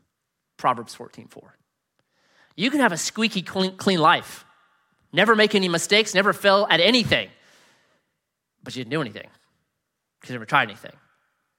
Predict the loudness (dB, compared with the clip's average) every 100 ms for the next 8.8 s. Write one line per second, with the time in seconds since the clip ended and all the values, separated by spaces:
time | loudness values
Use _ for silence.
0 | _ _ _ _ _ _ _ -8 -6 -8
1 | -8 -4 -4 -4 -16 -12 -8 -8 -10 _
2 | _ _ _ _ _ _ -8 -6 -4 -4
3 | -2 0 0 -2 -6 _ -6 -6 -6 -20
4 | -2 -2 -2 -12 _ _ -8 -6 -6 -8
5 | -8 -6 -6 -4 -4 -2 -4 -6 -16 -20
6 | -20 _ _ _ _ _ _ -10 -2 2
7 | 2 0 -4 -8 -4 -4 -6 -4 -4 -4
8 | _ -12 -10 -12 -12 -12 -12 -12